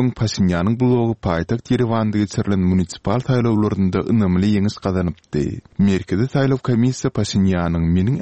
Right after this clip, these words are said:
ädimim" blogunyň sesleriň seksen bir prosentyny alandygyny ma'lum etdi. Bu bloguň esasy kandidaty, aktor we prodüser Hayk Marutyan'yň Yerewanyň häkimi saýlanmagy üçin ýol açýar. Pashinyan saýlawlaryň ozalky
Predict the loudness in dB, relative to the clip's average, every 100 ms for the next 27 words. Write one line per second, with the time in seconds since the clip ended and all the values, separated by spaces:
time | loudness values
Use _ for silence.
0 | 0 0 0 0 2 2 0 2 2 0
1 | -2 -4 0 0 0 -2 0 0 2 2
2 | 0 0 -2 0 -2 0 0 2 0 0
3 | 0 0 2 2 2 2 0 0 -2 _
4 | -6 -4 -6 -12 _ -2 0 0 0 0
5 | 2 0 0 -2 -2 -4 -4 -2 0 0
6 | 0 -2 -2 -4 -2 -4 -2 -2 0 -4
7 | -2 -2 0 -2 -2 -6 -2 -2 -2 -2
8 | -2 -4 -2 -2 0 0 -2 -4 -2 0
9 | 0 -2 -2 -2 -2 -2 -2 -2 -2 0
10 | 0 0 0 0 -2 -2 0 2 2 2
11 | 0 -4 -4 -4 -4 -8 -16 _ -4 -2
12 | 0 2 0 -2 -2 -2 0 0 0 -2
13 | -4 -4 -4 -2 -4